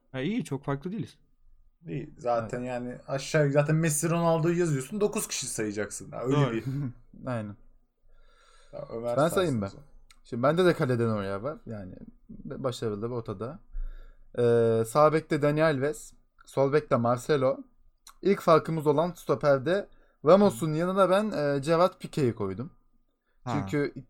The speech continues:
Speaker 3: iki bin onların yıl başlarında dominant Barcelona'dan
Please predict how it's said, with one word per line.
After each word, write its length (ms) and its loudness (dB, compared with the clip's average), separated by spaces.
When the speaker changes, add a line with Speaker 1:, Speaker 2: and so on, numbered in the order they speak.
Speaker 3:
iki 220 -8
bin 80 -4
onların 360 0
yıl 340 -2
başlarında 960 -2
dominant 460 -4
Barcelona'dan 760 -2